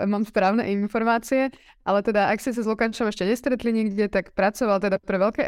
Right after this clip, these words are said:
e-shopy, práve robil e-mailingové stratégie, takže naozaj je to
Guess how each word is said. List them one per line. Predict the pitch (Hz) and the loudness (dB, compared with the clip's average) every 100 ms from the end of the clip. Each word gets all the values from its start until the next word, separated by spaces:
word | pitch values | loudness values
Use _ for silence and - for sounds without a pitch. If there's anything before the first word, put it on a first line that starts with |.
| 196 | -2
e-shopy, | - 185 190 202 | -2 -4 -4 0
práve | 190 190 | 0 2
robil | 190 190 185 | 2 0 -2
e-mailingové | 196 202 214 226 | -2 0 0 0
stratégie, | 233 - 180 180 175 175 185 | -2 -4 -2 0 -2 -2 -2
takže | 185 185 | -2 -2
naozaj | 185 202 196 | -2 0 0
je | 190 | -2
to | 196 | 0